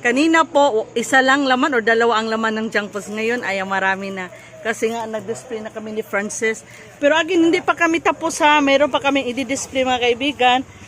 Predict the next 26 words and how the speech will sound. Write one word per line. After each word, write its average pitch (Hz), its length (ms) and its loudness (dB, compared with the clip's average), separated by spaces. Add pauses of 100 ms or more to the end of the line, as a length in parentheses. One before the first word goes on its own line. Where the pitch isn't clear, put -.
(140)
Kaso 240 240 -4
inabutan 226 640 -2
po 233 80 -2
kami 233 320 -2
ng 214 400 -4
gabi. 254 340 0 (480)
Meron 254 240 2
kasing 254 300 -6
nagpa-Gcash, 240 580 -2
kaibigan, 240 480 -2
at 226 140 -4
nagka-problema, 233 800 0
no? 370 80 0 (640)
Yung 226 100 -8
ating 233 320 -4
suki, 330 320 -6
ang 233 160 -4
sabi, 262 560 -2
ah, 220 320 0
nagpaka-, 240 480 -2
magpa-cash 254 560 -4
out 262 160 -2
siya 311 220 -2
pero 247 240 -2
walang 262 240 0
reference 254 420 -4